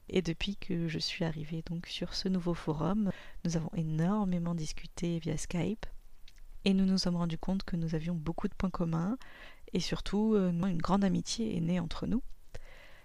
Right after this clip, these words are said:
et nous ne nous, nous quittons plus, euh, même si nous sommes, euh, à distance. Voilà. Alors tous ces points communs nous ont amenés au surnom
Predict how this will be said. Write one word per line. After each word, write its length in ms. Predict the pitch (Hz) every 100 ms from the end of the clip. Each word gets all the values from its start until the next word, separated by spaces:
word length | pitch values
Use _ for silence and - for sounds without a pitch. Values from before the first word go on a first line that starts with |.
| - - - -
et 100 | 185
nous 120 | 160
ne 80 | 160
nous, 80 | 160 -
nous 100 | 160
quittons 260 | 165 - 196
plus, 260 | - 233 - - -
euh, 100 | 190
même 220 | 170 175 180
si 220 | - 202
nous 100 | 165
sommes, 320 | - 180 175
euh, 100 | 170 180
à 120 | - 196
distance. 640 | 156 - - 196 - - - - - - - -
Voilà. 160 | - 170
Alors 200 | 190 175
tous 140 | -
ces 160 | 269 254
points 180 | - 214
communs 400 | - 190 208 269
nous 320 | 247 196 196
ont 60 | 185
amenés 520 | 175 165 165 190 208
au 100 | -
surnom 480 | 185 - 165 165 180